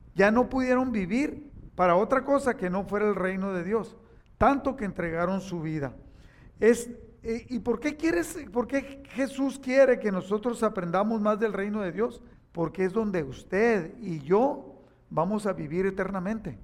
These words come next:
Por eso debemos de investigar. Por eso estamos nosotros como papás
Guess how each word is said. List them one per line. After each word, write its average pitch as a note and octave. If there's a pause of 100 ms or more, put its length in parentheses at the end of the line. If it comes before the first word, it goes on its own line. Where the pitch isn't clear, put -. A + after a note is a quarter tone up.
(480)
Por G#3
eso B3+
debemos B3+
de C4
investigar. G#3 (300)
Por G3
eso D4 (260)
estamos B3+
nosotros A#3
como G#3
papás A3+